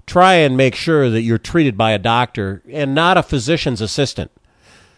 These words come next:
The most common treatments for most dog bites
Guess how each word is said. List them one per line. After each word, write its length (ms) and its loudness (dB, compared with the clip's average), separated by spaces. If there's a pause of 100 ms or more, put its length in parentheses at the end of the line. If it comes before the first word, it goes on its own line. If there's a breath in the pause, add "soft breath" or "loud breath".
(120 soft breath)
The 80 -2
most 240 4
common 600 0 (200)
treatments 560 -4
for 220 -6
most 680 4 (140)
dog 320 2
bites 500 -4